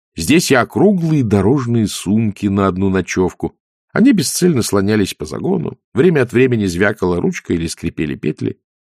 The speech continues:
Раз или два послышался резкий стук захлопнутой крышки и деревянный грохот ящиков, торопливо убирающихся с дороги.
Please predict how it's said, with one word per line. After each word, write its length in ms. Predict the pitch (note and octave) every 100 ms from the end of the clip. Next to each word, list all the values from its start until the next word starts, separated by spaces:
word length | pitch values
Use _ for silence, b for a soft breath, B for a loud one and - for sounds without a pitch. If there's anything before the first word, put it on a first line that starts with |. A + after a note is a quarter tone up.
| _ -
Раз 280 | F3 G#3+ D3+
или 120 | C#3
два 220 | A#2+ D#3+
послышался 640 | A2 C#3 C#3+ A#2 - G2
резкий 440 | G#2 C#3 - A2 G#2
стук 400 | - - C3 D#2+
захлопнутой 760 | G2 - A2 G#2 F#2+ - D#2+
крышки 400 | - E3+ - D#3
и 180 | D#3 G#2+
деревянный 680 | E2 G2+ G#2 A#2 A2 G#2 F2+
грохот 480 | F2 G2+ - D2+
ящиков, 600 | D2+ F#2 G2 - - D#2
торопливо 500 | - E2+ D2+ F#2 G#2
убирающихся 800 | - F#2+ E2+ D#2+ E2 - D2+ -
с 60 | D2
дороги. 340 | C#2 - -